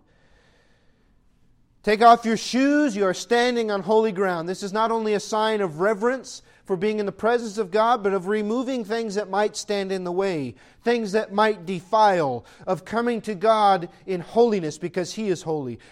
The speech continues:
Before God could give the life-changing message, Moses had to get some things out of the way,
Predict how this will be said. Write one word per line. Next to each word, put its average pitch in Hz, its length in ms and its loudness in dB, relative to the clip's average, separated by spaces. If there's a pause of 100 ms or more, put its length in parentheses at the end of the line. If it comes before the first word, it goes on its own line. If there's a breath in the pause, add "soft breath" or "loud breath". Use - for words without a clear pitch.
Before 208 300 2
God 226 360 2
could 208 220 -6
give 226 240 -2
the 214 100 2
life-changing 220 880 2
message, 185 640 -4 (320 soft breath)
Moses 226 480 2
had 226 260 4
to 226 60 -6
get 254 180 0
some 254 180 -6
things 214 300 -2
out 208 200 4
of 190 60 -2
the 202 60 0
way, 220 480 6